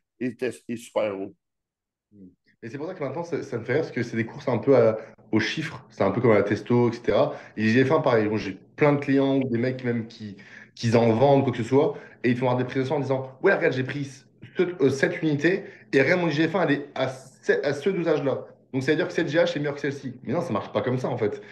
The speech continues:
Speaker 2: Là, ce que tu regardes, c'est juste ton sérum d'I G F un total, mais ça veut pas dire ce qu'il y a dans le muscle, tu vois.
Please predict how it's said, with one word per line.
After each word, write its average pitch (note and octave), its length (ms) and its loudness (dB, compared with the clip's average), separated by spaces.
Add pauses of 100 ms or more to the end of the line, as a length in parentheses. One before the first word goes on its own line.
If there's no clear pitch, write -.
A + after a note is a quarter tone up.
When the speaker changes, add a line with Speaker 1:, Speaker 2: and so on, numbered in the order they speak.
(140)
Speaker 2:
Là, C#3 100 4
ce C3+ 40 -4
que C3+ 80 0
tu C3 80 0
regardes, B2+ 180 0
c'est B2+ 80 -4
juste B2+ 140 -2
ton B2+ 100 0
sérum B2 320 0
d'I A2+ 80 -6
G A#2+ 120 -2
F A#2+ 60 -4
un A#2 60 -4
total, D3 300 -4
mais C3 60 -2
ça - 100 -6
veut A2 80 0
pas B2 80 0
dire D3 140 -4
ce - 80 -14
qu'il G2+ 100 -4
y - 20 0
a G#2 40 2
dans A#2 40 0
le C#3 80 0
muscle, F3 300 -6
tu G#2 80 -10
vois. G2+ 200 -2